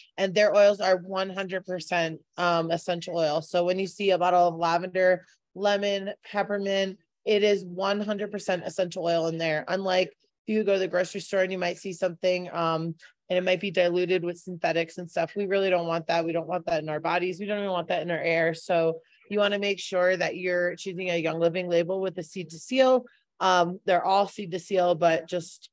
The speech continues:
look for that seed to seal. Um, that is what we really wanna look for. And you can go to seed to seal dot com to check out more of the things.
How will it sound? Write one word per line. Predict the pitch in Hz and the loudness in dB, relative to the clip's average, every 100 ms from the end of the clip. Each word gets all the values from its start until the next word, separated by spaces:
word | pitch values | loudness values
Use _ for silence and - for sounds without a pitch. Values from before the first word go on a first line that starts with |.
| _ _ _ _ - | _ _ _ _ -2
look | 202 214 | 0 2
for | - 208 | 0 2
that | 190 175 | 2 0
seed | - 180 | -6 -8
to | 165 | -8
seal. | - 175 170 156 - | -4 2 4 2 -2
Um, | 151 151 143 147 170 165 | -4 -4 -6 -10 -14 -2
that | 175 175 | 2 2
is | 175 175 | 2 0
what | 175 156 | 0 0
we | 165 | -2
really | 165 160 | 0 0
wanna | 156 156 | -2 -4
look | 165 170 | -4 0
for. | 185 170 | 2 2
And | 170 | 2
you | 175 | -4
can | 175 | -6
go | 180 185 | 0 0
to | 185 | 0
seed | 190 160 | -6 -12
to | 170 | -6
seal | 170 | -4
dot | 160 165 - | -2 -4 -4
com | 165 165 160 _ _ _ _ _ | -4 -4 -6 _ _ _ _ _
to | - - | -20 -4
check | 202 196 | -2 0
out | 180 160 | 0 0
more | 185 180 | 2 2
of | 175 | 2
the | 170 | 0
things. | 220 220 226 214 | -2 -2 -4 -10